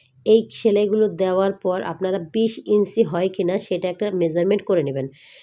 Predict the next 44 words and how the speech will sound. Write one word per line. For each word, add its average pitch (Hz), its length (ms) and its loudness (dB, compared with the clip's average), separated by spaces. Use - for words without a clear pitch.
বিশ 226 280 0
ইঞ্চি 233 260 0
হয়ে 208 200 2
গেলে 214 160 4
এইভাবে 196 240 2
কাটিং 175 320 -2
করে 165 160 2
নেবেন, 160 240 0
তারপর 185 280 -6
কোনা 190 280 0
থেকে 202 280 -2
এইটুকু 190 560 0
এইভাবে 185 320 2
সেলাই 170 300 -2
করে 143 200 -6
নেবেন। 139 260 -6
এইভাবে 220 300 4
সেলাই 220 280 2
করে 226 220 4
নেওয়া 202 280 2
হলে, 190 300 0
পুরোটা 214 320 2
সেলাই 214 300 -2
করা 214 180 -2
হয়ে 214 240 0
গেলে 208 220 2
কিন্তু 208 280 -2
আপনারা 196 360 -4
অপর 233 300 0
সাইড 214 280 -2
থেকে 202 160 -2
আরেকটি 175 300 -4
সেলাই 170 300 0
দিয়ে 160 220 0
দিতে 143 220 -8
হবে। 135 240 -6
আশা 175 240 -2
করছি 226 280 0
পুরো 233 260 0
ভিডিওটা 185 400 0
দেখবেন, 160 320 -4
স্কিপ - 320 -6
করবেন 135 320 -2
না, 135 120 -6